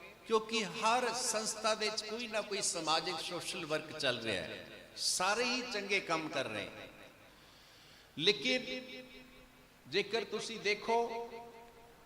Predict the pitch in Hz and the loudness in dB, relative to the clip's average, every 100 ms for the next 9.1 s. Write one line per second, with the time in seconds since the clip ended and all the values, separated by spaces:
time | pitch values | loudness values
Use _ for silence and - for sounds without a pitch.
0 | - - 185 214 - 233 233 226 190 185 | -20 0 4 4 4 2 2 0 2 6
1 | 202 - 202 190 190 196 220 - 220 262 | 6 6 0 2 6 8 6 6 4 2
2 | 226 262 196 196 185 175 185 170 170 175 | 0 0 2 4 2 2 2 2 4 2
3 | 160 175 185 185 180 185 175 - 147 147 | 4 2 4 2 2 0 0 0 4 6
4 | 175 202 - 165 165 208 208 180 175 170 | 6 4 2 4 6 6 6 4 2 4
5 | 160 156 156 151 147 156 151 143 135 143 | 4 4 2 2 0 2 4 2 0 -6
6 | 147 139 - 120 - - - - - - | -6 -8 -8 -10 -10 -14 -14 -18 -18 -6
7 | - 175 190 202 170 190 214 165 147 165 | 2 4 6 4 6 2 4 2 2 -4
8 | 143 170 143 - - - - - 254 285 | -8 -10 -14 -14 -18 -18 -20 -2 2 4
9 | 262 | 4